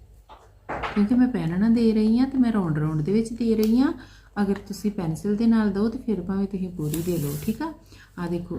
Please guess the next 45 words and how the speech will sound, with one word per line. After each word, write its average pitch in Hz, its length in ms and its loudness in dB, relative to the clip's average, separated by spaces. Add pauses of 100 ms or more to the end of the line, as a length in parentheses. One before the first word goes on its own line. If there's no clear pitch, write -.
ਇੱਦਾਂ 185 240 -4
ਕਰਕੇ 175 380 -6
ਰਾਊਂਡ 165 280 -2
ਰਾਊਂਡ 156 220 -2
ਜਿਹਦੇ 165 220 -2
ਵਿੱਚ 202 160 -2
ਸ਼ੇਪ 156 380 -4
ਆ 151 140 -4
ਗਈ। 285 200 0 (360)
ਤੇ 208 60 -4
ਹੁਣ 208 200 6
ਇਹਦਾ 202 140 2
ਆਪਾਂ 220 200 0
ਸੈਂਟਰ 160 420 -2
ਲੈ 185 200 2
ਲਾਂਗੇ 240 400 2 (480)
ਤੇ 208 60 -6
ਸੈਂਟਰ 180 420 0
ਦੇ 175 120 -4
ਉੱਤੇ 175 200 -2
ਇੱਦਾਂ 165 240 -6
ਕਰਕੇ, 165 360 -4 (560)
ਇਹ 180 420 -2 (100)
ਦੋ 180 280 0
ਡਿਜ਼ਾਈਨ 160 480 0
ਜਿਹੇ 165 160 2
ਇੱਦਾਂ 156 180 -4
ਦੇ 151 120 -2
ਕਰਕੇ 156 320 -8
ਗੋਲ 156 300 0
ਜਿਹਾ 151 200 0
ਬਣਾ 170 220 -2
ਦਾਂਗੇ, 151 460 -2
ਠੀਕ 226 160 -4
ਹੈ 294 80 0
ਜੀ। 285 160 0 (500)
ਤੇ 214 100 2
ਹੁਣ 220 200 6
ਆ 175 120 0
ਦੇਖੋ, 175 420 -6
ਇੱਧਰੋਂ 196 320 0
ਇੱਕ 226 220 -2
ਐਨੂੰ 165 280 -2
ਲਾਈਨ 190 220 2
ਮਾਰ 214 220 6